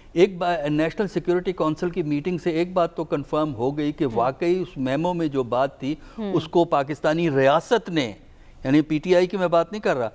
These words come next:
Speaker 2: बिल्कुल।
Speaker 1: पाकिस्तानी रियासत ने सीरियस लिया है।
Speaker 2: Exactly।
Speaker 1: और वो एक अहम मामला है, पाकिस्तान का अहम मामला है, लेकिन
Speaker 2: हम्म।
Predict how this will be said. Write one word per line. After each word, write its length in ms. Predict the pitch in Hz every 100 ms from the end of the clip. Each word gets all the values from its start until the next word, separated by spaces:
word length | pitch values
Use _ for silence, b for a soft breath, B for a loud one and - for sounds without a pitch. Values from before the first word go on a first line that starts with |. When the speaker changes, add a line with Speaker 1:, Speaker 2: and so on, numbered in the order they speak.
| 202
Speaker 2:
बिल्कुल। 300 | 196 - 165
Speaker 1:
पाकिस्तानी 520 | 156 180 208 202 190
रियासत 400 | 156 143 165 180
ने 100 | 185
सीरियस 460 | 165 147 147 143 -
लिया 300 | 113 104 92
है। 100 | 202
Speaker 2:
Exactly। 400 | 185 180 - 160 160 -
Speaker 1:
और 180 | 143
वो 280 | 143 151 185
एक 300 | 160 160 170
अहम 280 | - 156 190
मामला 460 | 160 135 131 127 117
है, 140 | 131
पाकिस्तान 640 | 135 131 131 - 131 135
का 140 | 131 135
अहम 240 | 131 131
मामला 360 | 123 117 127 135
है, 120 | 147
लेकिन 360 | 135 190 156 -
Speaker 2:
हम्म। 1000 | - - - - - - - - -